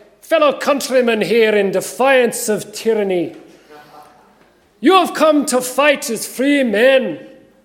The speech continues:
and free men you are. What would you do with that freedom?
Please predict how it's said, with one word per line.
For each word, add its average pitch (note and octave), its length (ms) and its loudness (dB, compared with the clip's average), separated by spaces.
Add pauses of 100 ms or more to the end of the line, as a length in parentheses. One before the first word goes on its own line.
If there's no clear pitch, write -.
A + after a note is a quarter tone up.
(580)
and D#3+ 100 -16
free E4 260 -2
men C4 280 4
you F#3 120 0
are. F#3+ 540 -2 (1400)
What F#4+ 280 4
would D#4 220 2
you D#4+ 160 4
do F#4+ 340 6
with D#4+ 140 2
that D4 240 2
freedom? B3+ 720 2